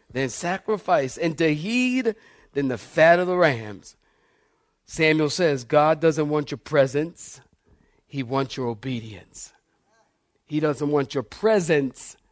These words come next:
your stuff. Huh?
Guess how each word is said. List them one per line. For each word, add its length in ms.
your 140
stuff. 720
Huh? 260